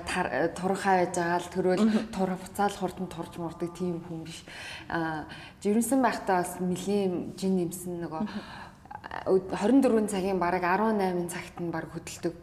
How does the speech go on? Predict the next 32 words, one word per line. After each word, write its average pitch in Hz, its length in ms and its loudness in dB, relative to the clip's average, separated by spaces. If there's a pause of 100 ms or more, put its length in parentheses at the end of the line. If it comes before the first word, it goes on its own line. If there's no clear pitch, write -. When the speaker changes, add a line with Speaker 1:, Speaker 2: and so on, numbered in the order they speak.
(200)
Speaker 1:
байнга 180 320 0
мэлгэлтэй 170 560 -2
яжгаад 175 320 -4 (240)
огцом 254 420 2
ингээ 185 140 2
хөдөлгөөний 185 480 0
хорч - 160 -12
гарч 170 220 -6 (420)
мэдээч 185 220 0 (100)
хэрэг 165 160 -8
тархална. 185 400 -8 (400)
Тэгээд 262 280 4 (600)
төрөөд 233 500 6 (680)
бас - 320 -4
мэдээд 175 560 0
бас 165 360 -6
юу 170 180 0
яагаад 143 380 -8
би 202 120 4
бол 175 240 2
бүр 165 160 -4
хавагнаад 170 800 0 (840)
бүр 214 100 6
амар 214 400 4
тарлаа. 175 600 -2
Тэгээд 185 240 2 (280)
яг 277 240 2
нөгөө 180 560 -2
6 202 320 2
сараас 185 320 2 (160)
хойш 185 560 4
ингээд 156 160 -6